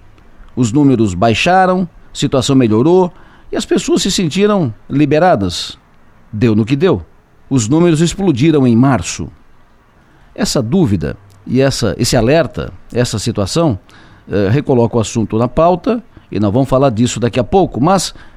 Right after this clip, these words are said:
por via das dúvidas, nunca é demais, continue usando máscara,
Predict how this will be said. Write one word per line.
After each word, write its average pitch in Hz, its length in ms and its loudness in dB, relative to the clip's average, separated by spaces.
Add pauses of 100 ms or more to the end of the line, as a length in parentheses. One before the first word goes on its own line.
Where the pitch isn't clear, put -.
(420)
por 330 160 2
via 185 180 2
das 113 220 -2
dúvidas, 107 840 -2 (640)
nunca - 260 -2
é - 20 -2
demais, 113 600 -2 (800)
continue 233 420 0
usando 156 300 -2
máscara, 110 480 -4